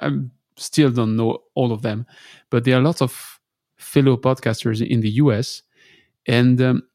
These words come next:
what they share with me, which they don't share with you, is that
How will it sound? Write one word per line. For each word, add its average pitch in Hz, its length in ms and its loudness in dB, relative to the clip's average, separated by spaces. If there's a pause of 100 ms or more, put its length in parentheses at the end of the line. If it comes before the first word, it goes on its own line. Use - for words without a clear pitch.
(360)
what 127 200 2
they 165 160 4
share 131 240 2
with 120 180 2
me, 175 380 2 (140)
which 127 200 -2
they 127 100 2
don't 139 180 2
share 131 220 0
with 113 140 0
you, 151 240 2
is 135 140 -4
that - 280 -4